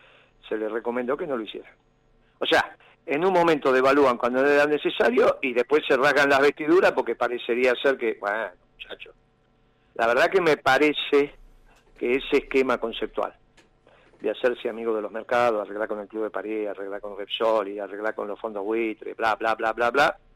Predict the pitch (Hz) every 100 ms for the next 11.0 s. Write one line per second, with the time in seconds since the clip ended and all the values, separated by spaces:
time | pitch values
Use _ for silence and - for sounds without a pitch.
0 | _ _ _ _ - 117 113 117 - -
1 | _ _ _ _ _ _ _ _ _ _
2 | 170 135 127 151 135 131 160 139 117 123
3 | 123 117 110 104 110 110 113 107 110 147
4 | 143 - 104 - - - _ _ _ _
5 | _ 117 117 113 180 147 - 110 120 120
6 | 127 - 131 139 135 127 123 123 127 -
7 | - 190 185 180 156 147 135 127 123 123
8 | - 135 131 139 156 180 185 160 123 110
9 | 107 131 131 131 135 127 131 131 151 170
10 | 165 127 113 113 110 120 120 113 110